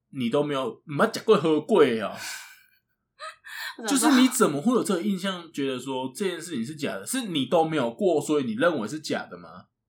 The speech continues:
Speaker 2: 那应该是吧，或者是我不是他啊，没办法解答这个问题。但我觉得
Speaker 1: 但是我后来，我后来听到她有一次在跟我抱怨说，就她跟她老公，就是他们有想，但是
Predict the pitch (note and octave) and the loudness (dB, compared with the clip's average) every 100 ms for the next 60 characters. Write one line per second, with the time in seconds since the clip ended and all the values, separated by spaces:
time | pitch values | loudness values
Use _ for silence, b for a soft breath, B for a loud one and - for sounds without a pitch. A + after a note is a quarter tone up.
0 | _ _ _ _ F#4 F#4+ E4 C4+ C4+ - | _ _ _ _ 0 2 2 2 -2 -8
1 | C#4 A#3 E3+ B2 A#2 A3+ - _ _ E4+ | -10 -12 -10 -10 -10 -16 -20 _ _ 0
2 | C4 B3+ D4 C4+ b b b A3+ A3+ C#4 | 0 -2 -14 -16 b b b -8 -6 -6
3 | F#4+ F#4 E4+ D#4+ D#4 A3+ A3 B3+ E4+ D#4 | -6 2 6 8 6 4 0 0 0 2
4 | A#3+ F#3+ - G#3+ F#3 F#3 G#3 C#4 C#4 C#4 | 0 0 -6 -10 -2 -2 -2 -4 -2 -4
5 | A3+ A3 F#3 E4+ D4+ A#3+ B3+ C#4 D#3+ - | -6 -12 -2 0 4 4 6 6 4 6
6 | G#3 G2+ G#2 - A#2+ A#2 A#3+ G3+ B2 A#2+ | 4 4 -4 -8 -8 4 6 6 4 0
7 | D3+ F3+ F3 D#3 B2 G#2 E3+ E3+ - _ | 0 2 4 4 2 -2 -6 -8 -10 _
8 | _ _ _ - D#3 C3+ G#2+ D3 C#3 C#3 | _ _ _ -4 -2 -2 0 4 4 4
9 | B2 A#2+ A#2 G#2+ A2 A#2+ _ _ _ _ | -4 -4 -2 -2 -6 -10 _ _ _ _
10 | - A#3 G3+ F3+ F3 - _ _ - D#3 | 4 6 6 4 2 -6 _ _ -2 0
11 | D3 D3 C#3+ G#2 G2 C3 C3+ E3+ D#3+ D3+ | 2 2 4 2 0 -6 -6 -8 -4 -2
12 | C3+ A2 A#2 - D3 - - E3+ F#3+ E3 | -2 -2 -4 -2 -4 -6 -6 -6 -4 -6
13 | - | -6